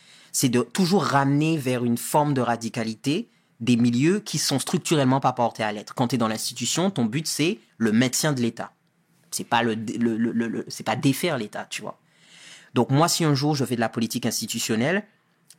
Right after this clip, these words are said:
J'espère juste que je me rappellerai qui j'étais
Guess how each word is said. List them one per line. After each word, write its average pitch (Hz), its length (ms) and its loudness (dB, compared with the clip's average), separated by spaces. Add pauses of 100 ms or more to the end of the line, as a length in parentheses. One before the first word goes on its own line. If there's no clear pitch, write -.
J'espère 117 500 -2
juste 143 520 -2 (140)
que 131 120 -2
je 113 80 0
me 113 120 2
rappellerai 117 480 0
qui 117 140 -6
j'étais 123 500 -4